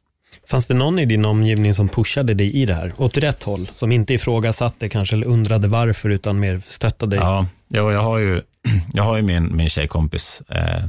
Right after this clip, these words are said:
Speaker 2: Desiree Rova. Och jag lärde känna henne när hon var tjugo, eh, och idag är hon trettiofem ungefär. Så jag har känt varandra i, i sexton år drygt.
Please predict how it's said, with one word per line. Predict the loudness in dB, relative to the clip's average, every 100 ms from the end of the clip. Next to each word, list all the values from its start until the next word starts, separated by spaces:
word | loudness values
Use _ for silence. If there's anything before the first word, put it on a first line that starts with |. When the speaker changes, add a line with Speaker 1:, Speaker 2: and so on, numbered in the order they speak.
| -4
Speaker 2:
Desiree | -4 -2 0 0
Rova. | 0 0 -2 -6 _ _ _ _ _ _ _ _
Och | 0 2 2
jag | 2 2
lärde | 2 0
känna | 2 2
henne | 2 2 2 2 0 -4 _ _ _ _ _ _ _ -2
när | 0 2 2
hon | 2 2
var | 0
tjugo, | 0 0 0 2 0 _ -20 -6
eh, | -4 -2
och | -4
idag | -2 0 2
är |
hon | 0
trettiofem | 0 -2 -2 -4 -4 0 2
ungefär. | 2 2 0 0 -4 _ _ _ _ _ _
Så | -2
jag |
har | 0
känt | 2 0 0
varandra | 0 0
i, | 0 0
i | -2
sexton | -2 -4 0
år | 0
drygt. | 0 -2 -4